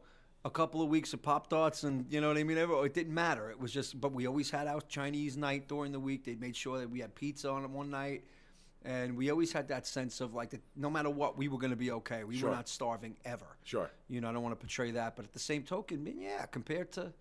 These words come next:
Speaker 2: But hard workers,
Speaker 1: Hard
Speaker 2: right?
Speaker 1: worker,
Speaker 2: And
Speaker 1: yeah,
Speaker 2: they showed you
Speaker 1: absolutely,
Speaker 2: that,
Speaker 1: absolutely.
Speaker 2: right? You
Speaker 1: Absolutely.
Speaker 2: and, uh, your two brothers, right?
Speaker 1: Yeah, my brother Joe, my brother John. Yeah, my
Speaker 2: Yeah.
Speaker 1: brother Joe is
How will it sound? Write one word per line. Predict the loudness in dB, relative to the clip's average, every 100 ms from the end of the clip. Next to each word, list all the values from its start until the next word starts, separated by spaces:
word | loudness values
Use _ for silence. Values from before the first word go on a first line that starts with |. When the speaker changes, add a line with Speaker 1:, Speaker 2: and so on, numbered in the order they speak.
| -6
Speaker 2:
But | -2
hard | 4 4 4
workers, | 2 0 -2
Speaker 1:
Hard | 0 2
Speaker 2:
right? | 4 4 2
Speaker 1:
worker, | -6
Speaker 2:
And | 0
Speaker 1:
yeah, | 2
Speaker 2:
they | 4
showed | 8 10 10
you | 8
Speaker 1:
absolutely, | 0 0
Speaker 2:
that, | 0
Speaker 1:
absolutely. | 0 -4 -4 -6 0
Speaker 2:
right? | 2 2 0 0
You |
Speaker 1:
Absolutely. | 2 4 4 2
Speaker 2:
and, | 4
uh, | 6 6 2
your |
two | 0 2
brothers, | 6 4 4 0
right? | 0 0
Speaker 1:
Yeah, | 0 0
my | 0
brother | -2 -2
Joe, | 0 0
my | 0
brother | -2 -4 -4
John. | -4 -2 -4
Yeah, | -6 -4
my | 0
Speaker 2:
Yeah. |
Speaker 1:
brother | 2 2
Joe | 0 0 0
is | -2 -6